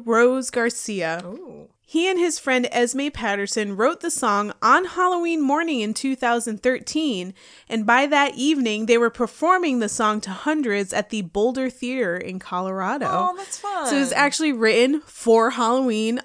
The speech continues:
Speaker 1: on Halloween.
Speaker 2: Oh, that's really cute.
Speaker 1: Esme also sings on the song and guests on a couple other songs on the Shakey Graves album and The War to Come. Esme remarked that it was one of the weirder experiences on stage,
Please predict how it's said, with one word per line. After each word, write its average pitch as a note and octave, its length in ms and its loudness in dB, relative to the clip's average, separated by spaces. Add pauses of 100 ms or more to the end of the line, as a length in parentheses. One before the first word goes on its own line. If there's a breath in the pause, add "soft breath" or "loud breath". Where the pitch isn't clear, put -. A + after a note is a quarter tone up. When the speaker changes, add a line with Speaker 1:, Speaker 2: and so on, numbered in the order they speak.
Speaker 1:
on G#4+ 320 0
Halloween. F3+ 760 -4
Speaker 2:
Oh, A3+ 880 0 (120)
that's C#4 220 -10
really A#3+ 140 -8
cute. F#3 420 -8 (300 soft breath)
Speaker 1:
Esme F4 440 2
also C4 360 2
sings A3 340 0
on F#3 160 0
the F3 80 -4
song F3+ 400 -4
and A3+ 240 -4
guests C4+ 340 0
on A3+ 200 -2
a G#3+ 40 -4
couple B3+ 320 -2
other B3+ 300 0
songs G3 460 -4
on F#3+ 160 -4
the F#3+ 60 -6
Shakey G#3 340 -6
Graves F#3 400 -6
album F#3 360 -2
and F#3 220 -6
The F3 60 -6
War E3 240 -8
to D#3+ 80 -12
Come. F#3+ 560 -2 (720 loud breath)
Esme D#4 380 2
remarked A3+ 420 2
that A#3 160 0
it A#3 60 2
was A3+ 300 4
one B3+ 200 0
of C4+ 120 -2
the B3 80 0
weirder C#4 460 -2
experiences B3 800 -2
on G3+ 200 -2
stage, C4 580 -2